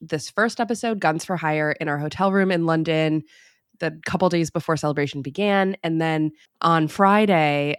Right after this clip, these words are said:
of Celebration, we watched twenty, uh, chapter twenty-three, The Spies, in a room with hundreds of people. And that was really incredible.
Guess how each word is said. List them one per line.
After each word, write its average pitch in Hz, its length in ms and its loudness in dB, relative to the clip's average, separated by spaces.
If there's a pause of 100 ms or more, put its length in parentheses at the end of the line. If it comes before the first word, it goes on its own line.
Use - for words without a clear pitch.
of 160 120 0
Celebration, 143 760 -2
we 151 160 0
watched 143 680 0 (160)
twenty, 175 280 2
uh, 180 40 -2
chapter 196 280 0
twenty-three, 175 840 -2
The 180 140 -2
Spies, 151 800 -2
in 160 180 0
a 151 80 -2
room 147 400 -4
with 139 400 -4 (160)
hundreds 151 460 0
of 143 80 -4
people. 170 580 0 (520)
And 147 600 -2 (120)
that 147 200 0
was 160 320 -4
really 147 400 0
incredible. 139 720 -4